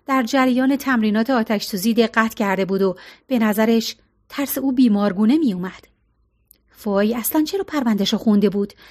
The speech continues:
اجازه نداشت بخونه. سختگیرانش رو بخوای، حتی اجازه نداشت سابقهٔ پزشکیشو بخونه. مگی فقط یه دستیار پرستار ساده بود. اجازه داشت بیمارایی که مسئولشون بود حمام ببره، غذا بده و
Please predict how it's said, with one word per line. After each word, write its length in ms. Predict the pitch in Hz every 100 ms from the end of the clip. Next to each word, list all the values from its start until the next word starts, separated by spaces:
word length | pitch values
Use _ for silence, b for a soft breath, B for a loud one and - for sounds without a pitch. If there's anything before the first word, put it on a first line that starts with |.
| B B -
اجازه 360 | 302 311 294 392
نداشت 360 | 370 226 202 -
بخونه. 380 | 208 - 208 196 - _ _ _ _ _ _ _ _
سختگیرانش 880 | - 349 320 - 330 330 320 330 -
رو 60 | 233
بخوای، 440 | 214 214 254 277
حتی 220 | 254 311
اجازه 400 | 320 277 240 240
نداشت 420 | 262 269 262 233 - B B
سابقهٔ 560 | - 262 240 226 277
پزشکیشو 600 | 302 277 214 214 - - 226
بخونه. 420 | 190 214 190 196 _ _ _ _ _
مگی 240 | 349 330 339
فقط 340 | 320 302 302
یه 120 | 302 -
دستیار 540 | 262 202 - 220 247
پرستار 520 | 269 262 196 - 233 262
ساده 380 | - 214 208
بود. 240 | 269 185 - b b b b
اجازه 320 | 359 349 339
داشت 360 | 349 339 330 -
بیمارایی 580 | 262 294 285 285 285 285
که 180 | - 294
مسئولشون 720 | 254 226 277 262 233 254 226
بود 160 | 269
حمام 480 | 240 240 214 208 247
ببره، 400 | 262 233 208 190 B B B -
غذا 380 | 302 311 330 359
بده 280 | 359 330 311
و 220 | 294 294